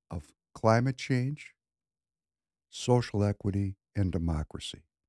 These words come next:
So let's think about it again in case we have some new viewers today. Climate change. I absolutely agree there are problems with the climate. In fact, I'm sure they're poisoning me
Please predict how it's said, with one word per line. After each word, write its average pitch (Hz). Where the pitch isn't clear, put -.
So -
let's 175
think 131
about 98
it 95
again 113
in 95
case 113
we 107
have 98
some -
new 117
viewers 131
today. -
Climate 160
change. -
I 135
absolutely 175
agree 135
there 117
are 113
problems 123
with 117
the -
climate. 123
In 98
fact, 123
I'm 104
sure -
they're 131
poisoning 160
me 76